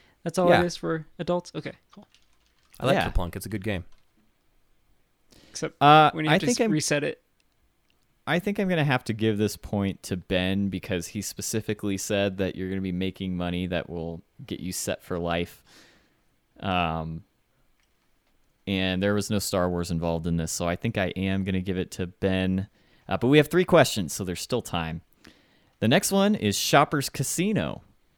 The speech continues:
Speaker 2: which involves a big wheel, gambling, and shopping. And Ben, you get to go first.
Speaker 3: So when you say Shopper's Casino, the first thing it makes me think of is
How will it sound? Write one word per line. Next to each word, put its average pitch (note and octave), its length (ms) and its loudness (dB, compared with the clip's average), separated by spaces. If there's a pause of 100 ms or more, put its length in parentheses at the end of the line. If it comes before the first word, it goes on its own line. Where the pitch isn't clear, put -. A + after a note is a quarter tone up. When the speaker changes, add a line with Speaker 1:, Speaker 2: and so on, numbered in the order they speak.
(320)
Speaker 2:
which G2+ 400 -2
involves G2 540 -2
a F#2 100 -4
big D3 240 2
wheel, F#3+ 480 2 (340)
gambling, F#3 640 0 (320)
and B2+ 520 0 (120)
shopping. - 680 -2 (300)
And F2 200 -8
Ben, E3+ 280 -2 (280)
you - 120 -6
get A#2 160 -6
to - 100 -8
go F#2 120 0
first. - 440 -12 (1200)
Speaker 3:
So - 160 -10
when E3+ 120 -2
you D#3+ 60 0
say B3 220 -4
Shopper's F3 520 -2
Casino, E2+ 500 -8
the F2 80 -8
first - 280 -2
thing E3+ 140 0
it C3+ 40 -2
makes C3 200 -2
me A2+ 80 -4
think F2+ 280 -10
of F2 300 -10 (460)
is E2+ 600 -8